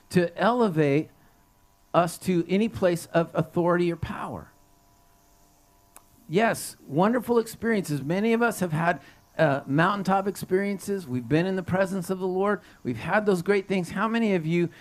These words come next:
have ever been able to live off of those experiences? I, I can't live off of those experiences because many times those experiences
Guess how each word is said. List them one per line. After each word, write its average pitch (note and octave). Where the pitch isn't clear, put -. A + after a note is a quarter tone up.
have F3
ever F3+
been F3
able F3
to F3+
live G3+
off D#3
of C#3+
those A2+
experiences? F#2
I, G3+
I A3
can't A3+
live G#3+
off F#3
of D3+
those C3+
experiences B2
because A#2+
many F3+
times D#3
those G3+
experiences F#3